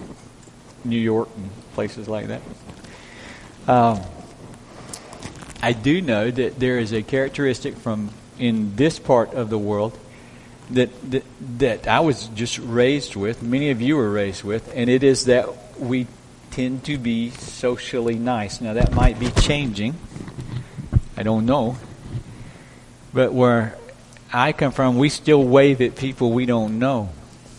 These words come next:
And we still say, typically, "Yes, ma'am," and "Yes, sir," even adult to adult,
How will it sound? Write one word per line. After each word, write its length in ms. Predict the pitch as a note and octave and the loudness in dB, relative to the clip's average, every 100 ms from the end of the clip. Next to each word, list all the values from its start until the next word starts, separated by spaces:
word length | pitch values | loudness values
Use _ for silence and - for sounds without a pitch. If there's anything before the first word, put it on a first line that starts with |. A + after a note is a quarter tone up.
| - - - - - - - - - - - - - | -20 -20 -20 -20 -20 -20 -20 -20 -20 -20 -20 -20 -8
And 120 | D3+ | -2
we 120 | B2 C3+ | 0 0
still 260 | - D3 | 2 2
say, 520 | C3+ D#3 C3+ A#2+ A2 G#2 - - - - - - | 4 8 10 8 4 -4 -14 -20 -20 -20 -20 -6
typically, 460 | - C3+ D3 D3 D#3 | 0 2 2 2 4
"Yes, 340 | B2 A#2+ - | 6 4 4
ma'am," 340 | B2+ A2+ C3 C3 | 0 2 2 0
and 120 | F#2+ G#2+ A2+ | -4 -8 -6
"Yes, 260 | A2+ A#2 A#2 | 2 2 2
sir," 400 | - G#2+ C3 D3 - - - - - - | -2 0 0 -2 -14 -20 -20 -20 -16 -4
even 300 | A#2+ A#2+ B2 | 0 2 2
adult 460 | A#2+ A#2+ B2 - | 4 6 4 2
to 120 | - C3 | 0 0
adult, 540 | C3 A#2 A#2 - - | 2 2 2 -2 -16